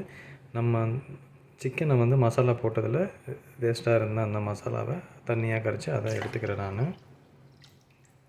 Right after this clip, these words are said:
இப்போ இதை நல்லா கலந்து விட்டு ஒரு கொதி வர வரைக்கும் வெயிட் பண்ணுவோம். ஆறு கிளாஸ் தண்ணி ஊ-, போட்டு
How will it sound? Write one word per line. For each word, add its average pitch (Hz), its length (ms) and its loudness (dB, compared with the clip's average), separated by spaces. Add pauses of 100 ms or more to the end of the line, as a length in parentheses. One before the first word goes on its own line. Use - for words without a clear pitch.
(1500)
இப்போ 120 200 -6
இதை 117 180 2
நல்லா 123 240 6
கலந்து 120 300 8
விட்டு 113 200 2 (100)
ஒரு 123 180 6
கொதி 113 240 6
வர 110 160 6
வரைக்கும் 113 300 4
வெயிட் 110 180 2
பண்ணுவோம். 107 380 2 (540)
ஆறு 120 180 8
கிளாஸ் 123 240 6 (120)
தண்ணி 123 240 4 (340)
ஊ-, 120 100 -2 (120)
போட்டு 120 300 0